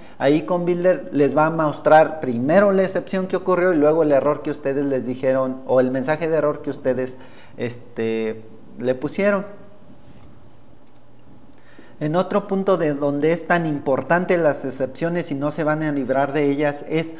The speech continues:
cuando eh, se encuentran con transacciones, ¿sí? Voy a copiar el nombre de la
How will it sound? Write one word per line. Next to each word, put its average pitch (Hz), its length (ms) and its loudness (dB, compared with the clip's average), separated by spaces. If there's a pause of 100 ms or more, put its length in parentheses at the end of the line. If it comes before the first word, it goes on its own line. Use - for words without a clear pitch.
(300)
cuando 170 760 2 (1080)
eh, 160 440 4
se 170 80 0
encuentran 196 720 4
con 156 360 4 (540)
transacciones, 165 960 0 (340)
¿sí? 202 440 -4 (640)
Voy 170 180 4
a 175 100 0
copiar 156 280 -2
el 156 80 -2
nombre 156 340 0
de 131 100 -2
la 113 300 -4